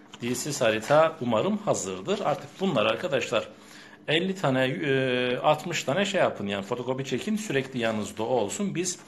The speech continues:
daha madenleri çizeceğiz, ondan sonra akarsuları, platoları, gölleri, daha birçok husus, doğal afetleri göstereceğiz. Dolayısıyla bunlar sizin dosyanızda duracak. Evet, hazırsanız başlayalım arkadaşlar.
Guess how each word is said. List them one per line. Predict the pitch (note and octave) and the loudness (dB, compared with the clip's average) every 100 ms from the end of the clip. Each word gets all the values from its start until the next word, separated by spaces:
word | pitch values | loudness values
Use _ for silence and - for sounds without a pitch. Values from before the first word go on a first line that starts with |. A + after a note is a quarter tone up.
| - - - - - | -20 -20 -20 -12 2
daha | A#2+ | 4
madenleri | A#2+ A#2 A#2+ B2 A#2 A#2+ | 4 2 2 0 0 -4
çizeceğiz, | A#2 G#2+ A2+ G2+ A#2 A#2+ A#2 A#2 - - | -4 -2 -2 0 2 4 2 0 -6 -8
ondan | A#2 A2 A2+ A2 | -8 -4 -2 -2
sonra | - A2 | -2 0
akarsuları, | A2+ G#2 - A2 G#2+ - A2 A2+ A2+ | 0 -4 0 0 0 -4 -2 0 -2
platoları, | - F#2+ G2 G2 A#2+ A#2 A2+ A#2 | -6 -6 -6 -4 -2 0 -2 -4
gölleri, | G2+ A2+ A2+ A2+ A2+ A#2+ | -4 -4 -2 -2 -2 -2
daha | A#2+ B2 A#3 | -2 -2 -2
birçok | G#3 - - | -6 -6 -8
husus, | - - - | -8 -6 0
doğal | A2 A#2+ B2 | 2 4 4
afetleri | A#2 A#2+ A#2+ B2 | 2 -4 -6 -6
göstereceğiz. | A#2+ A2 - A#2 B2 G3+ G#3+ | -4 -6 -4 -4 -2 -4 -2
Dolayısıyla | A3 F3+ A2+ - B2 G3 G#3 - - - - - - | -2 0 -2 -4 0 0 -2 -14 -20 -20 -20 -20 -8
bunlar | A#2 E3+ | 0 0
sizin | E3 C#3+ F#3+ | 0 -4 -2
dosyanızda | A2+ A2 A#2 G#2 G2 F#2+ | -2 -2 -4 -4 -6 -8
duracak. | F#2 E2 F2+ - - - - - - | -8 -10 -14 -16 -20 -20 -20 -10 0
Evet, | D#3+ A#2 | 2 2
hazırsanız | - F3+ A#3+ - F#3 A#3 - - | 2 2 2 2 2 2 0 2
başlayalım | C3+ - D3 A#2 F#2+ | 2 2 0 0 0
arkadaşlar. | F#2+ G#2+ F#2+ - G2+ - | -4 -4 -4 -4 -4 -6